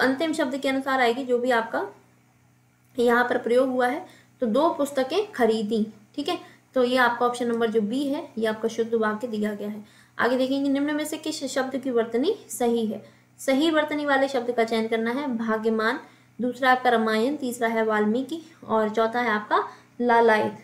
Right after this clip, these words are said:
तो दोस्तों आप देख पा रहे होंगे इस क्वेश्चन में आपका option number जो D है वो बिल्कुल correct है।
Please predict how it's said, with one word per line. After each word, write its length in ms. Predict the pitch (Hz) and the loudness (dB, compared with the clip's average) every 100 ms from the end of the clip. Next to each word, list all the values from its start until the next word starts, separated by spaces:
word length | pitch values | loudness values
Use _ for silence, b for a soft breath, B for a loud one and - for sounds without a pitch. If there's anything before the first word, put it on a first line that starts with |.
| - 311 | -10 -4
तो 60 | |
दोस्तों 300 | 320 339 359 | -2 0 4
आप 120 | 311 | 4
देख 240 | 285 277 277 | 4 -2 0
पा 80 | 277 | 0
रहे 120 | 294 | 2
होंगे 260 | 285 349 B B B - | 0 -4 B B B -6
इस 220 | 285 - | -6 0
क्वेश्चन 800 | 277 262 247 233 240 - 339 359 | 4 6 6 4 0 -2 -2 0
में 100 | 320 | 2
आपका 280 | 311 294 277 | 2 2 0
option 220 | 269 285 | -2 -2
number 200 | 269 254 | 0 0
जो 140 | 240 233 | 0 0
D 200 | 233 285 | 0 -2
है 160 | 233 | -2
वो 140 | 214 214 | -2 0
बिल्कुल 300 | 226 226 233 | 0 0 2
correct 360 | 233 269 - | 2 0 -4
है। 100 | 285 | -8